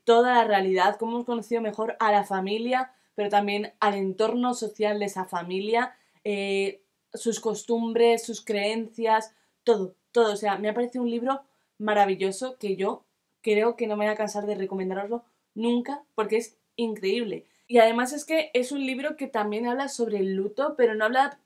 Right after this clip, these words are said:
sobre el luto desde el punto de vista del dolor, que también el dolor está muy presente porque al fin y al cabo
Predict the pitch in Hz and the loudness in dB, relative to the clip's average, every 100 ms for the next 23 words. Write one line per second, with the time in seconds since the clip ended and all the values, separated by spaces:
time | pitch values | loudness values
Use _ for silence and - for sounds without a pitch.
0 | - 247 247 240 240 233 233 220 214 214 | -12 -4 2 2 2 4 4 6 0 -2
1 | 214 220 214 208 220 214 202 196 185 180 | -2 2 2 2 0 2 2 0 -2 0
2 | 220 - _ 185 160 160 170 185 - 180 | -2 -4 _ -18 -12 -10 -6 -6 -6 -8
3 | 175 170 180 180 180 180 185 185 180 190 | -8 -8 -8 -6 -8 -4 -2 -2 -4 -4
4 | 196 185 - 175 175 175 185 185 180 190 | -4 -6 -6 -4 -4 -4 -2 -2 0 0
5 | 180 | -2